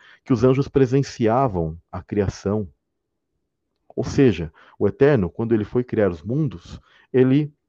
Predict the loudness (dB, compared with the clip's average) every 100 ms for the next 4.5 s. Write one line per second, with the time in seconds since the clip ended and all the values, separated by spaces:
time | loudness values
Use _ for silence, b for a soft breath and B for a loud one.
0 | _ _ -2 2 6 6 4 0 -2 -2
1 | -2 -10 -14 -14 -14 -14 -12 -6 -4 -4
2 | -6 -12 -20 b b b 4 6 6 4
3 | 2 2 2 4 4 4 -2 0 4 4
4 | 2 2 2 2 -2